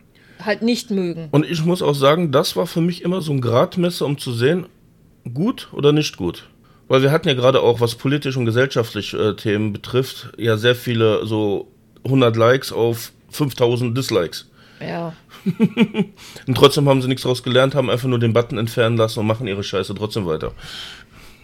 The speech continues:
Speaker 1: Was ich an diesen, ähm, Like oder Dislike immer sehr schade finde, ein Like wird mittlerweile, ich mache es auch sehr viel, gerade auch in meiner Kochgruppe, wenn da Essen gepostet wird, dann, äh, drücke ich einmal den, das Däumchen und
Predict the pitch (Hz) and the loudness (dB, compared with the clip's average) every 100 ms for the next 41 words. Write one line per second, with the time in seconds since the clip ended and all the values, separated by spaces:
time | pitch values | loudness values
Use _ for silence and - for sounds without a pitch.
0 | - - 226 262 - 294 285 269 277 269 | -20 -12 -6 -6 -6 -8 -8 -8 -8 -8
1 | 269 269 262 254 - 226 220 220 220 214 | -6 -6 -6 -8 -8 -6 -4 -4 -6 -10
2 | - _ _ _ 220 220 254 254 220 202 | -16 _ _ _ -4 -2 -2 -4 -8 -6
3 | 214 226 208 202 202 - 214 208 208 208 | -8 -8 -8 -8 -10 -10 -8 -8 -8 -8
4 | 208 208 214 214 214 - 214 208 208 208 | -8 -10 -8 -8 -6 -6 -8 -6 -6 -4
5 | 196 226 254 233 233 226 226 220 214 214 | -4 -4 -4 -8 -6 -6 -4 -2 -2 -2
6 | - - 226 214 - 180 175 180 175 196 | -6 -6 -8 -8 -10 -10 -10 -12 -10 -10
7 | 185 180 190 - 185 180 175 - 214 - | -8 -10 -8 -10 -10 -10 -10 -10 -10 -8
8 | 214 202 190 190 - - 196 190 214 214 | -8 -6 -8 -8 -10 -10 -10 -6 -6 -8
9 | 208 196 208 _ - - - - - _ | -10 -10 -10 _ -20 -20 -20 -20 -20 _
10 | - 208 208 208 202 202 214 247 214 220 | -2 0 -2 -4 -4 0 0 -2 -2 0
11 | 226 220 208 214 208 196 - - 208 208 | 0 0 0 -2 -4 -6 -12 -10 -8 -2
12 | 220 233 247 233 226 226 220 214 214 | 0 0 -2 -4 -2 -2 -2 -2 -4